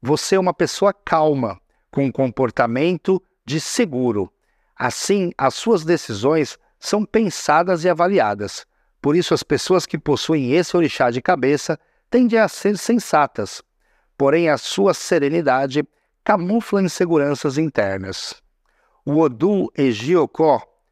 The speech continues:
projeta uma imagem de serenidade em suas ações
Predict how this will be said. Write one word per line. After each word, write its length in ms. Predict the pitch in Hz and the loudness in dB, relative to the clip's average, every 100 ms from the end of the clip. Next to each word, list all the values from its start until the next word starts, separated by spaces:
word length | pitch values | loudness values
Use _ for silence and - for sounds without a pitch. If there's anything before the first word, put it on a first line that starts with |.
| _ _ _ - | _ _ _ -2
projeta 720 | 175 175 110 139 170 190 - | 2 2 2 2 2 2 -2
uma 220 | 170 156 | 0 0
imagem 560 | 123 117 131 147 131 135 | 0 2 2 0 0 -2
de 160 | 117 | -2
serenidade 840 | 123 - 214 208 175 120 131 139 139 | -4 0 0 2 0 0 0 2 -2
em 60 | |
suas 360 | - - 160 147 | -4 0 0 2
ações 600 | 165 - 151 165 - | 0 0 0 0 -2